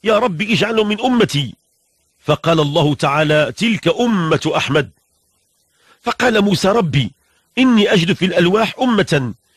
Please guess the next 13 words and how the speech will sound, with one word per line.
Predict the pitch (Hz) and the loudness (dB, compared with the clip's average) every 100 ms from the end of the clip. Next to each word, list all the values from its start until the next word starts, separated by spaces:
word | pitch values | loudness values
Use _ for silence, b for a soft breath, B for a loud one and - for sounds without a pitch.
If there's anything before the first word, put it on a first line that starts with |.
| _ _ - | _ _ -2
يؤمنون | 135 240 202 220 269 233 | 0 2 2 2 2 2
بالكتاب | 190 185 - 190 220 180 | 0 -2 -4 -2 0 0
الأول | 180 - 220 190 170 147 - | 0 0 0 0 0 -4 -4
وبالكتاب | 202 180 190 190 - 214 175 | -2 0 -2 -4 -2 0 0
الآخر، | 160 151 180 127 131 - | 0 0 0 0 -2 -2
ولا | 151 233 277 | -2 0 2
يفرقون | 220 214 226 208 240 247 | 0 -2 -2 -2 -2 -2
بين | 208 190 | 0 0
الكتب | 185 233 226 | -2 -2 -2
السماوية، | 190 - 185 170 185 202 165 101 _ _ _ _ _ _ - | 0 0 0 0 0 0 0 -2 _ _ _ _ _ _ -4
ويقاتلون | 143 214 202 - 202 196 - 202 240 226 | 0 2 0 0 0 0 -2 -4 -2 -2
فصول | 214 170 156 226 220 | -2 -2 -4 -2 -2
الضلالة | 143 180 226 214 135 | 0 0 0 0 -2